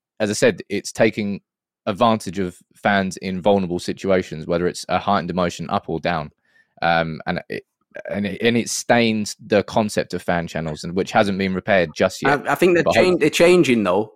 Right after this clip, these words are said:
Speaker 2: because like you said, that's, that's what it was. Not to get into too nerdy about what, I, I feel like I'm a bit of a nerdy YouTube, to be fair. Like, uh, what A F C's,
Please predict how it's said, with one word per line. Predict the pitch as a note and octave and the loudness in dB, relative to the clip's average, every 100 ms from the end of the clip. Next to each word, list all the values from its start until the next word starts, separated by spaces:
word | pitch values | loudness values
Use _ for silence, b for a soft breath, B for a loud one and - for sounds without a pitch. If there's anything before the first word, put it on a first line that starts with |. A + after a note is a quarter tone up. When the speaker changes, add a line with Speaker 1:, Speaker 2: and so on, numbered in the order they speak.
| _ | _
Speaker 2:
because | A#2 - A2+ G#2+ - _ _ | -4 2 2 2 -8 _ _
like | A#2 A#2+ B2 | -4 -2 0
you | A#2 | 0
said, | A#2+ | 0
that's, | A#2 A#2 - G2+ | 0 -2 -6 -4
that's | A#2 A2 | -4 -2
what | B2 | -2
it | A2+ | 2
was. | A#2+ A#2+ G2 - - _ _ _ _ _ _ - | 4 4 4 -4 -14 _ _ _ _ _ _ -4
Not | C#3 A2+ | -4 0
to | B2 | 2
get | A2+ | 2
into | G#2+ - | 0 -4
too | - A2+ G#2+ G2+ | 0 2 2 2
nerdy | G#2+ A2 G#2 G2+ | 2 4 4 2
about | F#2+ F#2+ - | 2 0 0
what, | G2 - _ - - | -4 -4 _ -20 -8
I, | G2 D2 | -6 -4
I | G#2+ | 0
feel | C3 | 2
like | A#2+ | 4
I'm | A2+ | 2
a | |
bit | G#2 F#2+ | 2 0
of | F#2+ | -2
a | |
nerdy | F#2+ F#2+ F#2 | 2 2 2
YouTube, | G2+ A2+ - F#2 - | 2 2 0 -4 -4
to | |
be | D#2+ | -6
fair. | - D#2 - | -2 -2 -2
Like, | - | -2
uh, | A2 | -4
what | G2 C3 C3+ | 0 2 4
A | C3+ | 4
F | B2 | 2
C's, | - A#2+ G#2+ | 2 2 0